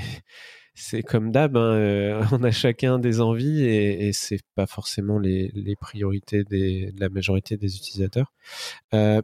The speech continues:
par contre, on va soulever un truc qu'on a déjà relevé plusieurs fois dans le podcast, c'est que, euh, dans cette annonce,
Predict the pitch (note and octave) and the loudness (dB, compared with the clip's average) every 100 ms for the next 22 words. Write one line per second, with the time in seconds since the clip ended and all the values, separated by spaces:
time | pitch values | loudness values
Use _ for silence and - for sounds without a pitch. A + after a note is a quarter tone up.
0 | - C3 - G3 - C#3+ B2+ B2 - D#3 | 2 0 0 -2 2 4 4 2 0 2
1 | F3+ C#3+ - E3+ C#3 A#2 G#2+ B2 D3 C#3 | 2 2 -2 -2 2 2 2 2 4 4
2 | B2+ B2 C3+ - A#2+ A#2 - C3 G#2+ - | 2 0 -2 -2 -2 0 -2 -2 -2 -4
3 | G#2+ - E3+ - - _ - - - - | -6 -2 -4 -4 -14 _ -20 -20 -20 -10
4 | - - A#2+ - C#3 C#3+ C#3+ A#2+ A2+ G#2+ | -6 -2 -2 0 2 2 2 2 4 4
5 | G#2 G#2 G#2 G#2 G2+ - - G#2+ G#2+ C3 | 2 -2 -4 -6 -8 -14 -16 -10 0 0
6 | D#3+ - C3 A2+ A2 C#3 F3 - - | 2 0 0 0 0 -2 -2 -4 -6